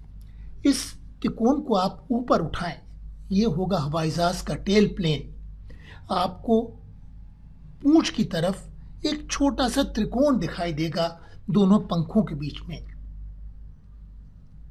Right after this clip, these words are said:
उसके बाद में जो दोनों मुख्य wings हैं, पंख हैं,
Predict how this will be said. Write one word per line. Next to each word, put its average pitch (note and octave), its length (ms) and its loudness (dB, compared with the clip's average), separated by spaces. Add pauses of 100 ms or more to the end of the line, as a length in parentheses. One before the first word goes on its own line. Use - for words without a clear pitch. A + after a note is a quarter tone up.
(920)
उसके C#4 240 6
बाद F#3 280 6
में A3 300 2 (240)
जो A3 160 2
दोनों G#3 540 6
मुख्य G#3 380 2
wings F#3+ 400 4
हैं, D#3 300 -4 (920)
पंख G3 220 6
हैं, - 460 -6